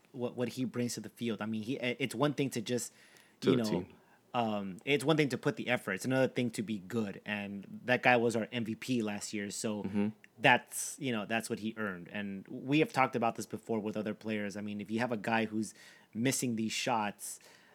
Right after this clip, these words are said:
Speaker 1: um, you know, w-, he'll have, uh, he'll have that short leash. But if Donovan misses, it's like, well, he's earned our respect to where, like, he can have a couple of those misses. It's,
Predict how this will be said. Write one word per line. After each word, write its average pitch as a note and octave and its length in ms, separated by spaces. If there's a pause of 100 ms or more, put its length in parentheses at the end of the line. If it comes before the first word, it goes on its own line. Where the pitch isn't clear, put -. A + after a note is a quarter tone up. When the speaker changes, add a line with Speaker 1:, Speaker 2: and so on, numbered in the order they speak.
(260)
Speaker 1:
um, G2+ 480 (960)
you C3 140
know, G2 340 (1040)
w-, G#3 220
he'll E3 220
have, D3 380
uh, G#2 480 (260)
he'll D#3+ 100
have D#3 180
that B2 120
short - 320
leash. A#2 360
But A2+ 220
if G2+ 120
Donovan D3 400
misses, A2+ 340
it's G2+ 100
like, A2 160
well, A#2 140
he's B2+ 240
earned B2 180
our A2 60
respect G#2 460
to G#2+ 100
where, G2+ 280
like, G2 220
he A#2 100
can G#2 140
have G#2 160
a F#2+ 40
couple G#2 240
of G2 60
those G2+ 200
misses. G2+ 420
It's, G#2 140